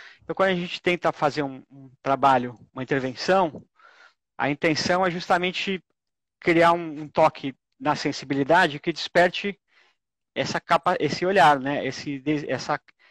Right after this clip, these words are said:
potencialidade que tá em todo mundo de falar, "Puta, eu posso me, isso aqui faz parte de mim, é meu, eu posso mexer nisso." Ou posso pedir ajuda pra alguém pra ajudar, eu me lembro de alguém e tem uma ideia.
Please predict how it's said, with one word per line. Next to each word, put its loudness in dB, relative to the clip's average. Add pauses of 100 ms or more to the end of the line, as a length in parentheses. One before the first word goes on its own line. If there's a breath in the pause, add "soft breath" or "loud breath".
(280 soft breath)
potencialidade 2
que -2
tá 0
em -4
todo -4
mundo -4
de -8
falar, 0
"Puta, -2 (920)
eu -6
posso -2
me, 0
isso -6
aqui -4 (520)
faz -4
parte 0
de 0
mim, 0
é 2
meu, 0
eu -2
posso -2
mexer -2
nisso." -4 (380 loud breath)
Ou -4
posso 0
pedir 2
ajuda 2
pra 0
alguém -2
pra -2
ajudar, 2
eu 0
me -8
lembro -2
de -2
alguém -2 (200)
e -14 (120)
tem 0
uma -2
ideia. 2